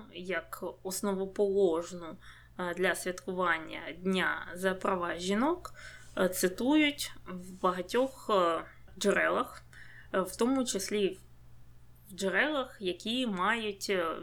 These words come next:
під собою якийсь, е, ґрунт, тобто тих джерелах, яким прийнято довіряти. В той же час французькі дослідники ще всередині двадцятого століття писали, що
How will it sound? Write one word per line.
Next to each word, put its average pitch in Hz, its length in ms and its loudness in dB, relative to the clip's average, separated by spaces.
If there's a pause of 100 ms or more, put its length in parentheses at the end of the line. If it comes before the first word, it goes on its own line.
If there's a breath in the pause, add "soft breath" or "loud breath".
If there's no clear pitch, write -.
(260)
під 185 140 -4
собою 208 380 4
якийсь, 202 500 -2
е, 170 340 2
ґрунт, 202 400 0
тобто - 380 -4 (320)
тих 190 240 2
джерелах, 262 540 0
яким 202 560 -2
прийнято 202 540 -2
довіряти. 196 600 -2 (480 loud breath)
В - 100 -14
той 339 340 6
же 247 180 -2
час - 680 -2 (140)
французькі 240 1040 2 (260)
дослідники 196 920 0 (300 loud breath)
ще 247 400 2 (200)
всередині 185 800 0 (720)
двадцятого 262 560 -2
століття 208 720 -4 (240)
писали, 190 840 -2
що 185 720 0